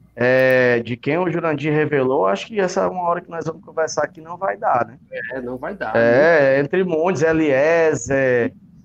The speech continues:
Speaker 2: Isso.
Speaker 1: Alberto, muitos, todos,
Speaker 2: É.
Speaker 1: é,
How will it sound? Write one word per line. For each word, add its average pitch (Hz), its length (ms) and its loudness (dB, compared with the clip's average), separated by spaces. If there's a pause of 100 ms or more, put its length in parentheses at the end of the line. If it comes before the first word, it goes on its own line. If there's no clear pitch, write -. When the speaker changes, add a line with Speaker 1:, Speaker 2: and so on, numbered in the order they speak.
(160)
Speaker 2:
Isso. 113 240 -10
Speaker 1:
Alberto, 147 1800 0
muitos, 220 460 -2
todos, 226 340 0 (300)
Speaker 2:
É. 170 440 4
Speaker 1:
é, - 40 -4